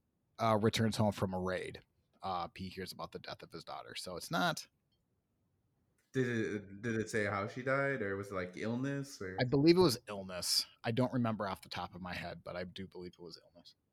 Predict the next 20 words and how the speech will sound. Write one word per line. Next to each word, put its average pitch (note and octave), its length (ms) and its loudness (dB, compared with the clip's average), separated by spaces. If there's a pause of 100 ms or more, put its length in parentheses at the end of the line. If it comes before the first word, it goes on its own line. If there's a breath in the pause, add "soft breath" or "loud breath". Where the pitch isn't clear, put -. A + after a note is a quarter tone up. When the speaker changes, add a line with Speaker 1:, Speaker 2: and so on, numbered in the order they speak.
(720)
Speaker 1:
As G3 160 6
we F#3+ 80 6
mentioned C#3 300 4
before, F2 320 -4
the G2 100 -2
Lakota D#3 500 6
are C#3 100 4
split - 320 0
between G2 340 -4
reservation F#2+ 640 -2
Sioux, D#3 280 4
sometimes G#2 500 0
named G2+ 200 -2
loafers, G2 560 2 (440 soft breath)
who A#2+ 140 4
would C#3+ 160 8
brag D3+ 280 10
about C#3+ 360 6
just - 240 -2
how C#3 160 6